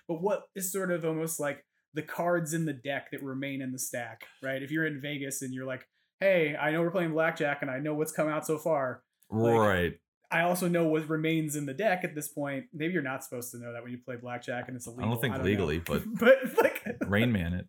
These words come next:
Speaker 2: it.
Speaker 1: <laughs> yeah, I mean, like,
Speaker 2: The
Speaker 1: point being that you have an idea of what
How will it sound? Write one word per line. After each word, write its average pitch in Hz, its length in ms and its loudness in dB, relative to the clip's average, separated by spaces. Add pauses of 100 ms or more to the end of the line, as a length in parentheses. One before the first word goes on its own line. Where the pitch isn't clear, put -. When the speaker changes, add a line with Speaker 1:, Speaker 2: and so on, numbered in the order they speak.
Speaker 2:
it. 113 220 2
Speaker 1:
<laughs> - 20 -8
yeah, 165 340 2
I 185 40 2
mean, 190 160 4
like, 190 220 4
Speaker 2:
The - 80 2
Speaker 1:
point 240 240 4
being 240 260 0
that 151 220 2 (320)
you 220 120 0
have 359 80 0
an 285 80 2
idea 190 320 2
of 147 100 -2
what 143 320 0